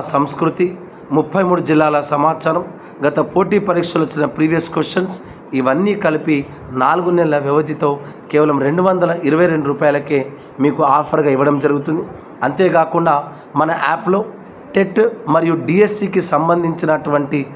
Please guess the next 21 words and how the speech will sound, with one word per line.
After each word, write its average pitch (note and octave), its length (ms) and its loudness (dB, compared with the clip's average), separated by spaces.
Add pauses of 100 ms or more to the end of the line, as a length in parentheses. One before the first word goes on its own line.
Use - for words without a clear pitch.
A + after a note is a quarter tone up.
(320)
టెస్ట్ D#3+ 240 0 (140)
సిరీస్ F3 300 4 (380)
సిక్స్ F#3+ 300 -2
మంత్స్ F#3+ 280 0 (200)
వ్యాలిడిటీతో D#3+ 580 0 (460)
త్రీ E3+ 200 2
హండ్రెడ్ E3 260 2
రూపీస్కే D3+ 460 -2
ఉంది. D#3 160 -2 (420)
అంతేకాకుండా D#3+ 640 0 (400)
తెలంగాణ F#3+ 440 2 (160)
రాష్ట్రంలో E3 460 0 (160)
ఎక్కడ G#3 220 0 (100)
కూడా E3+ 140 4 (460)
తెలంగాణ G3 460 2 (180)
ఉద్యమం D#3+ 340 0 (240)
ఇంగ్లీష్ F#3+ 320 2
మీడియం F3 200 2 (100)
క్లాసెస్ D3+ 520 -2
లేవు. D#3 160 0 (440)
కేవలం E3 280 4